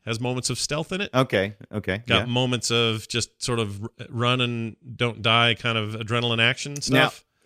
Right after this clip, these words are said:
Speaker 2: right. So is it almost all stealth? 'Cause I haven't really seen him wield any weapons or any interaction,
Speaker 1: Uh,
Speaker 2: really.
Speaker 1: you can
Speaker 2: He's just
Speaker 1: interact with
Speaker 2: mostly
Speaker 1: stuff in the world, and see, here's a good example of, like,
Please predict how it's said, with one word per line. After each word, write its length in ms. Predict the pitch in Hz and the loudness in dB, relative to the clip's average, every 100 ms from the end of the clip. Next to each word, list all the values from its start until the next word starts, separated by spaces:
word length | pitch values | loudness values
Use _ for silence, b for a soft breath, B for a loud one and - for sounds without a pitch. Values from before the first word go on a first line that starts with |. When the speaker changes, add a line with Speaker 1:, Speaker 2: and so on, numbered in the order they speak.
| - | 0
Speaker 2:
right. 340 | 135 139 113 | 4 4 2
So 180 | - 135 | 4 6
is 120 | 131 | 8
it 80 | 139 | 6
almost 360 | 123 165 190 160 | 6 4 2 2
all 160 | 180 | 2
stealth? 240 | 202 240 233 | 4 4 4
'Cause 100 | 131 | 6
I 60 | |
haven't 200 | 165 175 156 | 6 6 4
really 140 | 160 | 4
seen 160 | 143 156 | 4 2
him 160 | 120 95 | 2 4
wield 280 | 120 123 | 6 6
any 200 | 113 101 | 4 4
weapons 640 | 85 82 104 117 107 107 90 | 4 4 4 4 2 2 0
or 200 | 80 80 | -2 -2
any 160 | 92 92 | -2 -4
interaction, 440 | 87 87 85 90 | -2 0 2 4
Speaker 1:
Uh, 180 | 123 127 | 4 4
Speaker 2:
really. 120 | 127 139 | 4 4
Speaker 1:
you 80 | |
can 100 | 180 175 | 4 2
Speaker 2:
He's 80 | |
just 80 | 247 | 4
Speaker 1:
interact 180 | 226 202 | 4 4
with 60 | - 139 | 4 2
Speaker 2:
mostly 40 | |
Speaker 1:
stuff 240 | - 143 143 | 4 2 2
in 60 | |
the 80 | 123 | 0
world, 460 | 113 113 113 110 101 | 2 2 2 0 -2
and 360 | 110 104 101 95 | 0 0 0 -2
see, 160 | - | -2
here's 140 | 117 107 | 0 0
a 40 | |
good 120 | 90 | -2
example 400 | 87 87 85 85 | -2 -2 -4 -4
of, 100 | 80 | -6
like, 260 | 76 78 - | -4 -6 -10